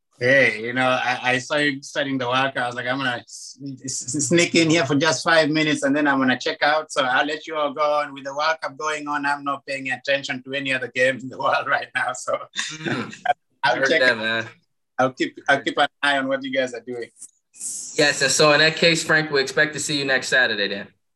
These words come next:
Speaker 1: There you go. I'll be there.
Speaker 2: All right, brother. We appreciate you.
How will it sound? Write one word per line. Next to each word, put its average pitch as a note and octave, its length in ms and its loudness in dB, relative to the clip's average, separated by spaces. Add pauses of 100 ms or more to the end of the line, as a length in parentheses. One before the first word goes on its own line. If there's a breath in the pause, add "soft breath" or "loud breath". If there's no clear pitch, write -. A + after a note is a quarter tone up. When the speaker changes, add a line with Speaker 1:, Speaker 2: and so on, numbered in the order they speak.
(200)
Speaker 1:
There B2 240 2
you C#3 80 2
go. C#3+ 360 2
I'll B2 160 0
be C#3 120 -4
there. C3 300 2 (800)
Speaker 2:
All A2 120 2
right, A#2+ 200 4
brother. A2+ 220 2
We A#2+ 100 2
appreciate A#2+ 560 -2
you. G2+ 140 -12